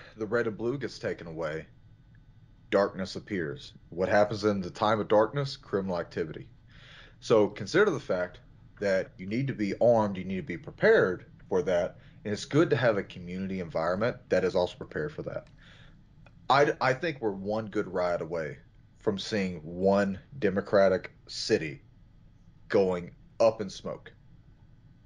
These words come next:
We saw it with Ferguson. We saw it with Seattle. We saw it with Kenosha. We saw it with D C. We saw it with Berkeley. We saw it with Dallas. We saw it with Houston. We saw it with Portland.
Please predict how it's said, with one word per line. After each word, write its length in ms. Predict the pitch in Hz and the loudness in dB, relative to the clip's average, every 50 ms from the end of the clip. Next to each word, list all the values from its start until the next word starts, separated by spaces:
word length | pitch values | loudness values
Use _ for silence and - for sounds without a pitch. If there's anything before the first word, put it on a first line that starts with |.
| - - - - - - - - - - - - _ - - | -20 -20 -20 -20 -20 -20 -20 -20 -20 -20 -20 -20 _ -20 -16
We 160 | 87 98 98 | -10 -10 -8
saw 220 | 92 - 101 90 - | -4 0 2 2 2
it 60 | - | 2
with 120 | 87 - | -2 -4
Ferguson. 520 | - 98 92 87 87 82 - 90 85 80 - - - - - - - - - - - - - - - | -2 0 0 0 -2 -8 -8 -8 -8 -10 -10 -18 -20 -20 -20 -20 -20 -20 -20 -20 -20 -20 -20 -8 -4
We 100 | 107 101 | -4 0
saw 220 | - 117 101 98 | 4 6 6 6
it 60 | - | 4
with 120 | - 92 - | 2 -4 -10
Seattle. 520 | - - 87 82 80 80 80 80 76 - - | -8 -4 -2 -2 -2 -2 -4 -8 -10 -12 -10
We 80 | - 101 | -10 -8
saw 280 | - - 110 98 101 - | -2 2 4 4 4 4
it 40 | |
with 100 | - - | 2 -4
Kenosha. 480 | - - 82 82 78 76 - - 80 78 - - | -10 -10 -8 -8 -10 -10 -8 -8 -10 -10 -10 -10
We 100 | - 95 | -8 -8
saw 300 | 92 - - 101 92 101 | -6 0 2 4 4 4
it 80 | - - | 2 0
with 100 | 101 - | -4 -8
D 140 | 98 92 82 | -8 -8 -8
C. 400 | - - - 80 80 76 78 - - - - - - _ - - _ _ _ - - - - - _ - - - _ - | -8 -10 -10 -8 -8 -8 -10 -14 -20 -20 -20 -20 -20 _ -20 -20 _ _ _ -20 -20 -20 -20 -20 _ -20 -20 -18 _ 0
We 100 | 147 135 | 0 0
saw 340 | 139 - - 131 123 123 113 | 0 2 4 6 6 6 4
it 80 | 104 | 4
with 160 | 120 110 - | 2 -2 0
Berkeley. 480 | - 107 104 104 - - 110 104 98 95 - - - - - - - - - - - - - - - - _ - - | 2 2 2 2 0 0 0 0 0 -2 -10 -18 -18 -20 -20 -20 -20 -20 -20 -20 -20 -20 -20 -20 -20 -20 _ -14 -14
We 80 | 95 | -12
saw 260 | 92 - - 107 101 98 | -10 -2 0 2 2 2
it 80 | - | 0
with 140 | 101 98 - | -4 -8 -6
Dallas. 560 | 92 82 80 80 80 80 - - - - - - - - - - - - - - - - - - | -6 -4 -4 -4 -6 -6 -8 -10 -18 -20 -20 -20 -20 -20 -20 -20 -20 -20 -20 -20 -20 -20 -20 -12
We 100 | 87 87 | -12 -10
saw 220 | - - 95 90 | -2 0 2 2
it 60 | 71 - | 2 0
with 100 | 95 - | -4 -8
Houston. 480 | - 87 80 78 - - 82 76 71 78 - - - - - - - - - - - - | -8 -10 -10 -10 -12 -12 -12 -12 -14 -14 -18 -20 -20 -20 -20 -20 -20 -20 -20 -20 -18 -8
We 80 | - 107 | -6 -4
saw 320 | - - - - 117 95 | -2 -2 2 4 4 4
it 80 | 104 110 | 4 0
with 160 | 107 - - | -2 -6 -8
Portland. 440 | - - 117 120 117 - 92 87 | -4 0 0 0 0 0 -4 -10